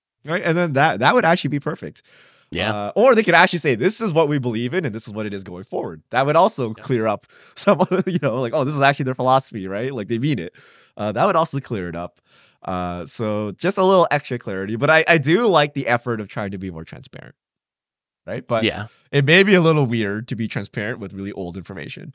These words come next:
Speaker 2: <laughs>
Speaker 1: So, uh, the next step is to update it. The next step would be to update it or solidify it if it's actually correct, right? You're like, you know, "It's actually been revisited and we still believe this, and here we go."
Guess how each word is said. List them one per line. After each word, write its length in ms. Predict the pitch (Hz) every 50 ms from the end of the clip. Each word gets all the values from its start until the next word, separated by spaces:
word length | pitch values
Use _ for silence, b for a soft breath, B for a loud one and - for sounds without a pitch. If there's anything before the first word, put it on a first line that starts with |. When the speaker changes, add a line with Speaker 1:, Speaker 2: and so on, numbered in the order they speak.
| _ _
Speaker 2:
<laughs> 160 | 135 120 -
Speaker 1:
So, 140 | - - - 127 - -
uh, 800 | 175 143 143 - 165 135 143 160 139 131 135 120 120 117 120 123
the 100 | 151 151
next 220 | 175 208 240 -
step 260 | - - 156 135 131 -
is 120 | 131 135
to 60 | - -
update 380 | - 165 143 - 120 104 92 87
it. 180 | 90 - - - - -
The 80 | 139
next 180 | 143 175 202 -
step 120 | - 190 180
would 120 | 175 165
be 80 | 170 147
to 100 | 160 -
update 320 | 139 139 - - 131 120
it 120 | 117 117 -
or 400 | 147 135 131 131 127 123 123 127 - _ _
solidify 580 | - - - 185 202 180 175 151 - 107 98 95
it 140 | 92 90 101
if 100 | 110 -
it's 140 | 110 95 -
actually 300 | 101 107 107 - 101 -
correct, 340 | - 87 - - - -
right? 180 | - 90 101 -
You're 100 | 120 117
like, 140 | 113 104 - _
you 100 | - 131 101
know, 200 | 82 76 85 98 -
"It's 200 | - 117 - -
actually 500 | 120 104 107 - - 104 92 90 92 90 B B B B B B B
been 160 | 175 208 208
revisited 500 | 190 185 151 135 135 110 117 113 113 110
and 120 | 107 104
we 40 | 101 104
still 200 | - 131 117 104
believe 300 | 95 95 85 78 80 71
this, 280 | 71 71 - - -
and 120 | - 90 -
here 180 | - 104 90
we 80 | 78 73
go." 240 | - - - 131